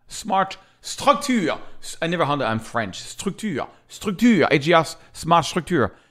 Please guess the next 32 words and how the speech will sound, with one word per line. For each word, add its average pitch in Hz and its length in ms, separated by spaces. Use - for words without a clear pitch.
If 127 160
you 165 60
go 170 120
there, 175 300
it's 143 160
gonna 175 160
give 160 200
a 151 60
really 180 560
illustrative 160 680
look. 120 220
Like, 120 220
it 151 40
looks 156 220
like 151 160
it's 131 140
a 120 40
painting, 113 540
which 165 200
you 202 60
don't 220 340
necessarily 156 540
want. 127 240
I'm 139 120
just 165 140
gonna 143 200
add 120 160
a 104 40
little 110 360
bit 117 100
of 101 140
that. 117 360